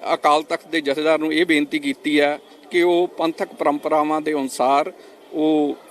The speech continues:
ਸਰਬਤ ਖਾਲਸਾ ਵਾਲਾ ਜਿਹੜਾ ਇਕੱਠ ਹੈ, ਪੰਥਕ ਨੁਮਾਇੰਦਾ ਇਕੱਠ, ਉਹ ਸੱਦਣ ਔਰ ਉਸ ਤੋਂ ਪਹਿਲਾਂ ਸਿੱਖ ਬੁੱਧੀਜੀਵੀਆਂ ਨਾਲ ਮੀਟਿੰਗ ਕਰਨ ਕਿ ਅਸੀਂ ਅੱਗੋਂ ਯੋਜਨਾਬੰਦੀ ਕੀ ਕਰਨੀ ਹੈ, ਪੰਥ ਦੀ ਨੀਤੀ ਕੀ ਬਣਾਉਣੀ ਹੈ, ਕਿਉਂਕਿ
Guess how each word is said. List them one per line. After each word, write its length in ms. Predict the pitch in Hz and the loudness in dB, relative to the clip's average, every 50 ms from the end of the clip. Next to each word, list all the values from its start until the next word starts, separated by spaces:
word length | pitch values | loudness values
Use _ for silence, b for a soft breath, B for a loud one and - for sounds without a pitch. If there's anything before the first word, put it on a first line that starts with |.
| - - 156 | -14 -12 -10
ਸਰਬਤ 520 | - - - 160 165 165 180 202 - - - | -8 -2 4 4 4 4 4 -2 -2 -2 -4
ਖਾਲਸਾ 720 | - 151 143 147 143 135 - - 156 151 147 147 - - - - - 156 | 0 0 2 2 0 -2 -2 0 0 2 2 0 -4 -8 -18 -20 -18 -12
ਵਾਲਾ 400 | 143 123 131 127 135 147 143 139 | -2 0 0 2 2 2 0 0
ਜਿਹੜਾ 260 | 131 131 131 131 127 | 0 0 0 0 0
ਇਕੱਠ 440 | - 143 - - 143 147 - - - | -2 -4 -2 0 0 0 0 -4 -4
ਹੈ, 280 | 147 117 117 117 - - - - - - - - | -2 -2 -2 -4 -8 -14 -20 -20 -20 -18 -8 -2
ਪੰਥਕ 320 | 165 156 151 147 180 - 151 | -2 -2 -2 -2 -4 -6 -4
ਨੁਮਾਇੰਦਾ 420 | 127 120 127 127 135 143 196 196 | -2 0 0 0 2 4 2 2
ਇਕੱਠ, 320 | 170 - 135 123 - - 139 135 - - | 2 0 -4 -4 -6 -12 -16 -14 -12 -6
ਉਹ 140 | 175 180 180 | -2 -2 -2
ਸੱਦਣ 320 | - - 127 117 110 113 107 90 - B B B B B B - | -2 -2 -6 -6 -6 -10 -10 -10 -20 B B B B B B 2
ਔਰ 160 | 185 190 220 | 4 4 6
ਉਸ 180 | 220 196 185 - | 4 4 0 0
ਤੋਂ 120 | - 214 | -4 -4
ਪਹਿਲਾਂ 280 | 190 202 196 196 208 226 | 0 0 2 2 2 0
ਸਿੱਖ 240 | - - 202 - 208 | 0 -2 -2 -2 -2
ਬੁੱਧੀਜੀਵੀਆਂ 460 | 196 185 185 202 180 196 185 190 190 | -8 -6 -8 -8 -8 -4 -4 -2 0
ਨਾਲ 120 | 196 190 | 0 2
ਮੀਟਿੰਗ 320 | 170 147 139 - 185 190 190 | 2 2 2 2 0 2 2
ਕਰਨ 260 | 180 175 185 196 202 - B B B B B - | 2 2 0 -2 -4 -10 B B B B B 0
ਕਿ 200 | 208 202 190 180 | 2 2 4 2
ਅਸੀਂ 280 | 175 - 220 196 202 - 160 | 0 -2 -4 -4 -2 -2 -2
ਅੱਗੋਂ 260 | 165 151 180 190 175 | -2 0 -2 -2 0
ਯੋਜਨਾਬੰਦੀ 600 | 160 151 143 143 143 165 170 160 156 151 156 175 | 0 0 0 0 0 0 0 0 0 0 0 -2
ਕੀ 160 | 170 170 180 | -4 -6 -10
ਕਰਨੀ 440 | 175 - 180 165 160 170 180 175 180 | -4 0 0 0 0 0 -2 0 0
ਹੈ, 60 | 185 | -2
ਪੰਥ 320 | 180 180 165 156 160 - - | -2 0 -2 -2 -2 -4 -6
ਦੀ 100 | 175 175 | -4 -2
ਨੀਤੀ 340 | 170 156 139 - - 185 175 | 0 0 -2 -2 -4 -6 -6
ਕੀ 160 | 180 190 190 | -4 -6 -6
ਬਣਾਉਣੀ 460 | 185 190 185 165 147 147 151 170 185 | -4 -2 0 0 0 0 0 0 0
ਹੈ, 80 | 190 185 | -2 -4
ਕਿਉਂਕਿ 560 | - 185 180 185 185 - 240 226 233 247 | -2 -2 -2 -2 -2 -4 -4 -4 -4 -4